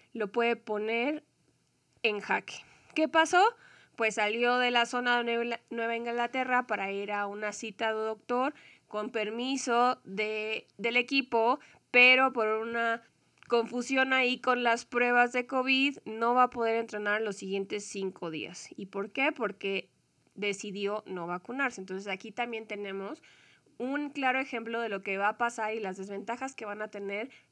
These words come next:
aquellos jugadores que decidan no vacunarse. Entonces, él está en medio de la pelea con Mac Jones. Se había visto muy bien, ya n-, como el Cam Newton al que estábamos acostumbrados, no el Cam Newton del año pasado.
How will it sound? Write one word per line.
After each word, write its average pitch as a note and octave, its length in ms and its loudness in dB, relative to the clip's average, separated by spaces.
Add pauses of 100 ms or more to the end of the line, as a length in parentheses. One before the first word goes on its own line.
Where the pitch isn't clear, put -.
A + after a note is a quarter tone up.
(240)
aquellos A#3+ 420 -2
jugadores G3+ 520 -6
que G3 100 -6
decidan F#3+ 540 -6
no E3+ 120 -10
vacunarse. C4 600 -8 (120)
Entonces, G3 420 -12 (220)
él B3 160 -2
está B3+ 260 2
en B3+ 140 -6
medio C4 600 0 (380)
de G#3+ 180 0
la G#3 160 0
pelea G#3+ 360 0
con G#3+ 200 -8
Mac G#3 300 -2
Jones. B3+ 560 0 (320)
Se - 160 -10
había A#3+ 420 0
visto D4 380 -2
muy C4+ 240 -2
bien, B3 420 2
ya G#3 220 2
n-, A3+ 140 -12 (240)
como G#3 440 -8 (260)
el G#3 180 -12
Cam A3+ 180 -2
Newton A3+ 260 -6
al G3+ 120 -4
que - 40 -16
estábamos G#3 320 0
acostumbrados, G3 680 -4
no G3+ 160 -6
el G3 100 -6
Cam G3 160 -6
Newton G3 320 -8
del F#3 140 -10
año F#3 200 -10
pasado. G#3+ 640 0